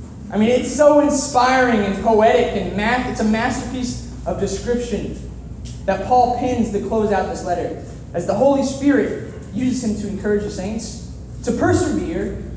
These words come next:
and to keep alert of the enemy that so desperately desires to creep in on us and destroy us.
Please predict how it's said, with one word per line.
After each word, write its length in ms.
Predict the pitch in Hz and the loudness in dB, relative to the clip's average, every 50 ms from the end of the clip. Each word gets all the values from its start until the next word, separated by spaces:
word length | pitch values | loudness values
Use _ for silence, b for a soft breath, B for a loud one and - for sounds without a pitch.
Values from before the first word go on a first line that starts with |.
| - - - | -10 -4 -2
and 80 | 208 | -2
to 80 | 214 202 | -2 -2
keep 240 | 202 - 277 - 240 | -2 -2 0 0 2
alert 440 | 220 220 226 233 - - - - - - - - - - - - - - - - - - - - | 2 4 4 2 2 0 -2 -6 -6 -6 -8 -8 -8 -8 -10 -10 -10 -12 -12 -12 -12 -12 -6 -4
of 140 | 180 202 196 | -2 -2 0
the 80 | 214 | -2
enemy 560 | 233 - - 285 294 285 269 226 208 - 202 - | -2 0 2 4 6 6 6 4 2 0 0 0
that 180 | 208 233 233 - | 0 0 0 0
so 880 | - - - 311 302 302 302 302 311 311 311 - - - - - - - | -2 2 6 8 8 10 8 8 6 4 2 0 -2 -4 -8 -10 -12 0
desperately 1040 | - 262 277 285 277 277 - - 208 190 165 - 170 160 156 156 151 151 156 151 - - - - - - - - - - - | 4 6 6 6 6 4 2 0 0 0 0 0 -2 -2 -4 -4 -4 -4 -4 -6 -8 -10 -12 -14 -14 -14 -14 -14 -14 -12 -8
desires 880 | 180 180 180 208 202 202 202 202 208 202 202 202 202 - - - - - - - - - - - - - - - - - - - - - - - - - - - - - - - - | -6 -2 0 2 4 6 6 6 6 4 4 2 0 -2 -4 -6 -8 -12 -12 -14 -14 -14 -14 -14 -14 -14 -14 -14 -14 -14 -16 -16 -14 -14 -14 -14 -14 -14 -14 -14 -14 -14 -14 -14 -14
to 80 | - - | -14 -12
creep 320 | - - 269 294 294 294 | -8 0 0 2 4 4
in 140 | 302 240 233 | 4 4 4
on 160 | 214 202 202 202 196 | 2 2 2 2 0
us 240 | 196 196 202 202 | 0 0 -2 -4
and 100 | 190 185 | -4 -6
destroy 440 | 175 165 - - - 156 - - 127 | -6 -6 -8 -8 -8 -6 -6 -6 -6
us. 400 | - - - - - - - - | -8 -8 -10 -10 -12 -12 -12 -14